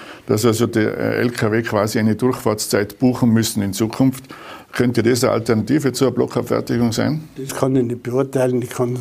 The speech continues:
Speaker 2: kann nur eins sagen, mir war lieber, der Südtiroler Landeshauptmann ebenso wie der Trentiner,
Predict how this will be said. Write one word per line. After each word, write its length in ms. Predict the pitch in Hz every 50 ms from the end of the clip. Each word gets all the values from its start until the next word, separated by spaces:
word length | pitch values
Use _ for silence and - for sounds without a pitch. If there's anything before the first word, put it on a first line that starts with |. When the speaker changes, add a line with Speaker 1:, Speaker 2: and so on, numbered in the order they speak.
| 107 - - - - - - - - -
Speaker 2:
kann 180 | - - 135 131
nur 180 | 135 127 127
eins 220 | 139 143 147 143 -
sagen, 240 | - 139 139 131 131
mir 160 | 131 135 131
war 140 | 131 123 131
lieber, 440 | 127 131 135 156 170 170 170 147 - - - - -
der 60 | 131
Südtiroler 520 | 120 - 151 147 147 - 131 131 127 123 123
Landeshauptmann 760 | 120 127 127 123 131 123 - - 131 139 139 143 - 127 123
ebenso 340 | 127 139 143 135 120 127 120
wie 80 | 120 117
der 140 | 113 120 113
Trentiner, 600 | - 123 120 120 117 - 139 151 170 165 156